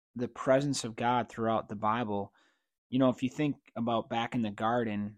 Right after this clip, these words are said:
God was with Adam and Eve in the garden. But then when they sinned, uh, they were removed from the garden and removed from the presence of God. And that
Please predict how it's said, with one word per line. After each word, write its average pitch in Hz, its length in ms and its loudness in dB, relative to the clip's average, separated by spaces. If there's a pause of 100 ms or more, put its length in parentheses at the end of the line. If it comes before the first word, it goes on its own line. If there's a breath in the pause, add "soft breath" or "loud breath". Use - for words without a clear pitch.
(120)
God 120 240 0
was 117 200 -6
with 127 220 -2
Adam 110 340 -2
and 104 100 -2
Eve 113 200 0
in 104 80 -6
the 98 80 -8
garden. 107 560 -4 (420)
But 120 140 -6
then 127 320 4
when 120 180 2
they 104 140 -2
sinned, 127 560 -2 (800)
uh, 113 160 -6
they 123 160 0
were 120 180 0
removed 113 440 0
from 107 520 -4 (200)
the 113 80 -8
garden 113 380 0
and 107 220 -2
removed 117 340 0
from 107 180 -4
the 101 60 -4
presence 107 500 -8
of 92 100 -20
God. 110 420 -6 (600)
And 127 340 4 (220)
that 143 360 4